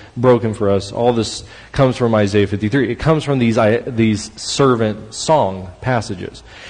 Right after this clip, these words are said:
And so Jesus quotes back into this, and it's actually a, a quote of hope.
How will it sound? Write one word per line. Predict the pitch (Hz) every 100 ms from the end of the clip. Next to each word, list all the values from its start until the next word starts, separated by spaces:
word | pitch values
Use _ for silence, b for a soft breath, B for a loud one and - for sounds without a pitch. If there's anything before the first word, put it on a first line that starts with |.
| B
And | 135
so | 123 127
Jesus | 117 165 139 -
quotes | - - 180 208 -
back | 127 127 143 139 -
into | 170 202 180
this, | 120 104 101 B B B
and | 151
it's | 147 - -
actually | 165 202 208 - 180 165 - -
a, | - 120 113 110 110
a | 113
quote | - - 156
of | 143 113
hope. | - - 110 160 -